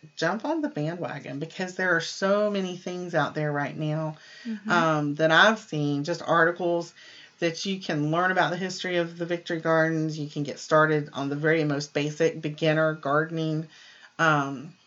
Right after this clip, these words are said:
Speaker 1: you know, information and go with it, and you learn as you go. Uh, you can get a lot of articles on what works in any kind of space, how to grow things in containers, how to grow things in the soil, in the ground. Um,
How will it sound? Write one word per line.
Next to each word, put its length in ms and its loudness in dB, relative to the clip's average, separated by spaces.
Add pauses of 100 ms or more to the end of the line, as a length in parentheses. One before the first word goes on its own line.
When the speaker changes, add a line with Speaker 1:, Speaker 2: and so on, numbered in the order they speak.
(160)
Speaker 1:
you 140 -4
know, 120 0
information 1000 0
and 580 -4
go 180 4
with 180 0
it, 220 2
and 220 0
you 100 -2
learn 300 2
as 160 -6
you 80 -10
go. 420 0 (500)
Uh, 260 4
you 140 -6
can 200 -6
get 200 -2
a 60 -6
lot 240 0
of 80 0
articles 400 -2
on 140 -2
what 160 -6
works 260 -4
in 160 -8
any 160 -6
kind 220 -4
of 60 -4
space, 460 -12
how 140 0
to 80 -2
grow 240 2
things 520 -4
in 180 -4
containers, 640 -4
how 100 0
to 60 -4
grow 200 0
things 300 -6
in 80 -4
the 80 -6
soil, 600 0 (300)
in 100 0
the 60 0
ground. 500 2 (540)
Um, 500 4